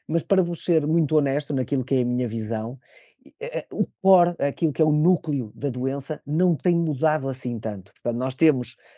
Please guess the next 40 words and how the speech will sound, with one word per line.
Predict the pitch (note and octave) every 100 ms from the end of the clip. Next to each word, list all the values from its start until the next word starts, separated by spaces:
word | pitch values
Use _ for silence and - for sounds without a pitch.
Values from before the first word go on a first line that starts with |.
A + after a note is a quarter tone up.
| _ C3
de | -
facto, | C#3+ C3 C#3+
uma, | D3 C#3 A#2+ _ _ _ _
uma | D#3+ D#3 D3 F3
organização | E3 E3 D#3+ D3 D#3 - D3+
nova, | D3 C3+ C3 F3 - - E2 -
porque, | C3+ D3+ C#3 C#3+ C3+ B2+ C#3
lá | C#3
está, | C3 C#3 A2+ - _ -
como | D3 D3 B2+
a | D3
classificação | C#3+ D#3 - C3+ C#3+ D#3
das | D3
doenças | C#3 C3+ B2 A#2+ - - _
ainda | C#3+ D3+
não | D3+ D3+
tem | D#3 C3
todo | - F3+
o | D#3
fundamento | - D3 D3 C#3+
científico | - C3 C#3 - -
que |
nós | C3+ A2+
gostávamos | - C3 B2 A#2
que | -
tivesse, | B2 B2 C#3+
nós | C3+ A#2+
ainda | B2+
não | B2 B2
temos | C3+ B2+ A#2+ - _ _ -
todos | F#3+ D3
os | C#3
dados | C#3 -
que | - -
queríamos | C3 C3 A#2+ -
para | B2
conhecer | A#2 C3 A#2+ B2
as | A2
doenças, | A#2+ B2 C3 D3+ - - - D#3
então | D3 E3 F3+